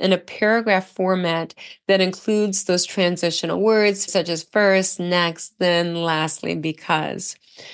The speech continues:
So what we're doing is not only improving the child's speech by having complex speech targets that the child practices on a daily basis,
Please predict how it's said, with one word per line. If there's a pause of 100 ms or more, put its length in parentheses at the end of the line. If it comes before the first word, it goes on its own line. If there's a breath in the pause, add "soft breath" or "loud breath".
(200 loud breath)
So
what
we're
doing
is
not
only
improving
the
child's
speech (340 loud breath)
by
having
complex
speech
targets
that
the
child
practices
on
a
daily
basis,